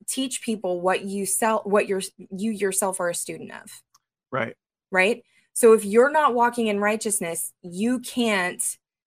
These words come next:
Speaker 1: teach people how to walk in righteousness. And, and I just wanna say this too, righteousness is much more than an outward behavior modification.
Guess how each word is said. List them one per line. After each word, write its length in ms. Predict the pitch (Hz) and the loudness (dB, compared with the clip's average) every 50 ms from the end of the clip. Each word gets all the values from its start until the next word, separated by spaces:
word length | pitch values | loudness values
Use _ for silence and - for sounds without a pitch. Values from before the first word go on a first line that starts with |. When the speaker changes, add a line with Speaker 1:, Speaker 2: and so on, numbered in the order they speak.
| _ _ _ _ _ _ _ _ _ _ _ _ - - | _ _ _ _ _ _ _ _ _ _ _ _ -4 0
Speaker 1:
teach 220 | 233 220 190 - | 0 0 0 0
people 220 | - 214 185 190 175 | -2 -2 -2 -2 0
how 100 | 185 185 | 0 0
to 80 | 185 | 2
walk 240 | 185 180 180 180 196 | 4 2 2 2 0
in 80 | 185 175 | -2 -2
righteousness. 600 | 170 170 175 - - - - 165 151 156 - - | 0 -2 -2 -2 -4 -4 -4 -4 -4 -4 -4 -2
And, 120 | 180 175 - | -2 -2 0
and 100 | - 190 | 0 2
I 100 | 190 190 | 2 2
just 180 | 190 208 196 240 | 2 0 0 0
wanna 160 | 240 254 254 | 0 0 0
say 280 | 247 - 220 190 208 190 | 0 0 0 2 2 2
this 320 | 185 175 196 190 - - | 2 0 0 -2 -4 -4
too, 180 | - 185 180 185 | -2 -2 -2 0
righteousness 680 | 185 190 180 202 - - 277 254 - 254 247 233 - 226 | 2 4 4 4 2 0 -2 -2 0 0 0 0 0 0
is 120 | 196 180 | 0 0
much 320 | 190 190 190 196 - - | 0 -2 -2 -2 -4 -4
more 460 | - 185 185 185 185 190 202 220 220 - - - - - _ - | -4 -4 -2 -2 -2 -2 -2 -4 -6 -8 -14 -20 -20 -20 _ -2
than 180 | 180 196 190 190 | 0 2 2 2
an 180 | 180 180 - - - | 0 -2 -4 -2 0
outward 560 | 170 180 196 208 - 175 208 214 220 208 180 | 2 4 4 4 2 0 0 0 0 0 -2
behavior 420 | 202 190 180 196 196 185 185 180 180 | -2 -2 -2 0 -2 0 -2 -2 -2
modification. 880 | 180 175 175 175 - - - - 180 165 156 - - 160 165 170 170 | 0 -2 -2 -2 -6 -10 -10 -8 -8 -8 -8 -8 -8 -10 -12 -14 -16